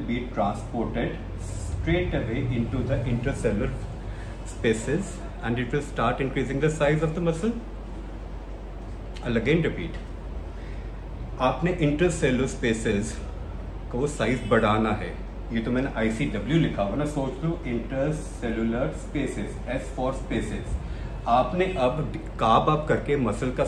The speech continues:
साइज को पंप अप करके बड़ा करना है। वो कैसे करोगे? You start taking carbohydrate, uh, diet, rice, you take sweet potatoes, you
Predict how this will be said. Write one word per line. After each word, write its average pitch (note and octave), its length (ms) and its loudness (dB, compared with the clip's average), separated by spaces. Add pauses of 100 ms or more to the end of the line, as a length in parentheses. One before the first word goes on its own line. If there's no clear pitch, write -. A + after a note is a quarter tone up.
साइज G#2 280 0
को E3+ 80 2 (160)
पंप C#3 220 4
अप B2+ 160 4
करके A2 260 2 (260)
बड़ा B2 200 6 (100)
करना F2 260 -6
है। E2+ 60 -8 (300)
वो E3+ 140 6
कैसे A#2+ 240 2
करोगे? A2+ 420 -2 (800)
You F3+ 160 4
start B2 340 4
taking D3 320 0
carbohydrate, A#2 720 0 (240)
uh, G2+ 560 -4 (160)
diet, G2+ 400 0 (720)
rice, G#2+ 460 4
you G#2 180 -2
take G2+ 300 -2
sweet C3 260 0
potatoes, G2+ 580 -2
you G2+ 60 0